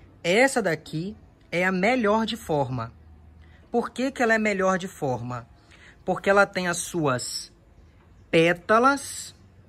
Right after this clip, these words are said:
e sépalas mais gordinhas, mais redondas que as outras, que aqui estão, que vocês podem ver. Estão vendo? Olha só. Elas são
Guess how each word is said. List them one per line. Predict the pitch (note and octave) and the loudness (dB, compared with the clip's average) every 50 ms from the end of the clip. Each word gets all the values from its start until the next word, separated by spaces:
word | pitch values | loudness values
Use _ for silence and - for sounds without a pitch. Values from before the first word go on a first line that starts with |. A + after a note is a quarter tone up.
| - - - - - - - - - - - - - - - | -20 -20 -20 -20 -20 -20 -20 -20 -20 -20 -20 -20 -16 -8 -6
e | G3 F#3+ | -6 -6
sépalas | - - - - D3+ C3+ C3 B2 - - D#3 D#3+ E3+ F#3 G3 - - - - - - - - - - - - | -6 -6 -2 -2 0 0 0 -4 -4 -4 -4 -2 -2 -4 -6 -8 -12 -14 -16 -16 -18 -20 -20 -20 -20 -18 -8
mais | - D#3+ E3+ G3+ A#3+ C4+ C4 A3 G#3 | -4 0 4 4 4 4 4 2 2
gordinhas, | G3+ G#3+ G#3 F#3+ F3 D3+ B2 A#2 C#3 C3+ C3+ C#3+ D#3+ F#3+ F#3+ - - - - - - _ _ _ - | 2 4 4 4 2 -2 -4 -4 -4 -4 -4 -4 -4 -6 -8 -10 -12 -14 -16 -18 -20 _ _ _ -6
mais | C#3+ D3 E3+ G3 A3+ A#3+ A#3 - | 0 2 2 2 2 0 -2 -4
redondas | F3 F#3 F#3+ F3 D3 C#3 D3+ D3+ D#3 D#3 D3 D3 - - - | -4 -4 -4 -4 -4 -4 -4 -4 -2 -4 -4 -4 -6 -6 -10
que | - - - B3 B3 | -10 -8 -2 0 2
as | A3 F3 C#3 B2+ | 2 2 2 0
outras, | C3+ C3+ D3+ F3 - - A#3 A#3+ A#3 - - - - _ _ _ _ _ _ _ | 0 0 -2 -4 -4 -4 -4 -2 -2 -4 -4 -6 -10 _ _ _ _ _ _ _
que | - D#3+ | -4 -2
aqui | D3 - - - D#3 | -2 -2 -2 -6 -6
estão, | D#3 - - - D3 C#3 C3+ | -6 -6 -6 -8 -8 -8 -6
que | - C3+ | -6 -6
vocês | C#3 D3+ D3 - D3+ - - | -6 -6 -6 -6 -8 -10 -10
podem | - - C3 B2+ B2 B2 A#2 | -8 -8 -6 -6 -6 -6 -6
ver. | A2+ A#2+ A#2+ C3+ F3 A3 - - - _ - - - - - - | -6 -6 -6 -6 -6 -10 -14 -20 -20 _ -20 -20 -20 -20 -20 -20
Estão | - - - C3 A#2+ | -18 -10 -8 -6 -4
vendo? | A#2 E3+ G3 F#3 D3 B2 A2+ A2+ A#2 - - - - - - - - - - - - - - - - - - - - - - - - | -2 -2 -2 0 -2 -4 -6 -8 -12 -18 -20 -20 -20 -20 -20 -20 -20 -20 -20 -20 -20 -20 -20 -20 -20 -20 -20 -20 -20 -20 -20 -14 -8
Olha | B2 C3 C#3+ D3 | -6 -4 -4 -4
só. | C#3+ - - C3+ A#2+ G#2+ G#2+ - - - - - - - - - _ - - - - | -4 -6 -6 -6 -6 -8 -10 -12 -18 -20 -20 -20 -20 -20 -20 -20 _ -20 -20 -10 -4
Elas | D3 D3+ D#3 D#3+ D#3+ | -2 0 0 0 0
são | - - D#3+ C#3+ C3+ B2+ | 0 -2 -2 -4 -4 -6